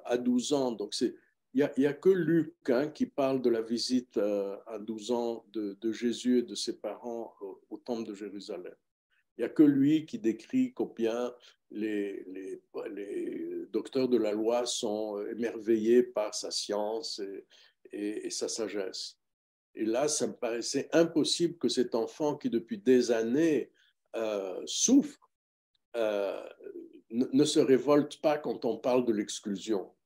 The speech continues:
Et, euh, et, et, euh, j'ai, j'ai un ami, euh, un, un très cher ami, euh, lecteur, très, très croyant, très pratiquant catholique, très croyant, qui m'a dit, « Mais,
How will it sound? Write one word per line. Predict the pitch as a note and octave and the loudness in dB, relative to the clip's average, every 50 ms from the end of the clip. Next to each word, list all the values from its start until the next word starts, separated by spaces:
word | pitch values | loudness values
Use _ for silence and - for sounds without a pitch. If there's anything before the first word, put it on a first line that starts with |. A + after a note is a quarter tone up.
| _ _ _ _ _ _ _ _ _ _ - | _ _ _ _ _ _ _ _ _ _ 0
Et, | A#2+ B2 A#2+ A#2 | 4 4 4 4
euh, | A2 F#2+ F#2+ F#2+ F#2 F#2 F#2+ F#2 - - _ _ _ _ _ _ _ _ _ _ _ _ _ _ _ | 4 2 0 -4 -4 -6 -8 -10 -12 -16 _ _ _ _ _ _ _ _ _ _ _ _ _ _ _
et, | G#2+ G#2+ A2 | -4 -4 -2
et, | G#2+ G#2 - - G#2+ G#2 G2+ G2+ F#2+ | -2 -4 -4 -6 -6 -4 -4 -4 -4
euh, | F#2 F2+ F2+ - - _ - - _ _ | -4 -6 -8 -10 -12 _ -20 -20 _ _
j'ai, | - A#2 G#2+ A2+ C#3 C3+ B2+ - | -6 -6 -2 0 0 0 0 -2
j'ai | A2 C3+ D3 | 0 0 2
un | D3 D3 C#3+ C#3 | 4 4 4 4
ami, | C3+ C3+ C3+ C#3+ D3+ D3+ D3+ D3 | 4 4 4 4 6 6 6 6
euh, | C3 A#2 A2+ G#2+ G#2 G#2 F#2+ - - _ _ _ _ _ _ _ _ _ _ | 6 4 2 0 -2 -4 -6 -8 -10 _ _ _ _ _ _ _ _ _ _
un, | A2+ A#2 - - | -6 -6 -4 -2
un | B2 - | -4 -4
très | E3 - - D3+ | -4 -2 0 0
cher | D3 - - D3 C#3+ B2+ A#2 | 0 2 2 2 0 2 0
ami, | A#2+ A#2 A2+ A#2+ B2+ B2+ B2 A#2+ | -2 0 2 4 4 6 6 4
euh, | G2+ F#2+ F#2+ F#2 F#2+ | 4 2 0 -4 -6
lecteur, | F#2+ G2+ A2 - - - - - A#2+ A#2+ A#2 A2 G2+ - - - | -6 -6 -8 -8 -10 -8 -2 0 2 2 2 0 -4 -8 -12 -14
très, | - - E3 D#3+ D#3 D3+ D#3 | -4 0 2 2 2 2 -2
très | - - E3 D#3+ | -4 -4 -4 -4
croyant, | - - - A#2+ A2+ G#2+ G2 A2 A2+ - _ | -4 -4 -2 -2 -2 -2 -4 -6 -10 -14 _
très | - - C#3 C3 | -10 -6 -6 -6
pratiquant | B2+ - - B2+ B2 - A#2+ A#2 - C3+ B2 A2+ | -6 -8 -10 -10 -8 -8 -12 -8 -4 -4 -4 -4
catholique, | - - G#2 - - A2 G#2 G2+ A#2 A#2 - | -4 -6 -8 -8 -6 -10 -8 -8 -8 -10 -10
très | _ - - A2 - | _ -12 -12 -12 -12
croyant, | - - G2 F#2+ G2+ G2+ - - _ _ _ _ _ _ _ _ _ _ | -12 -12 -12 -12 -12 -12 -14 -18 _ _ _ _ _ _ _ _ _ _
qui | - C3 A#2+ | 0 0 2
m'a | A#2+ A#2+ A2+ | 2 0 -4
dit, « | G#2 G#2+ B2 C3 B2+ | -2 2 4 4 6
Mais, | A#2+ A2 A2 G#2+ G#2 G2+ F#2 D#2+ D2 - | 6 6 4 4 2 2 0 -2 -6 -10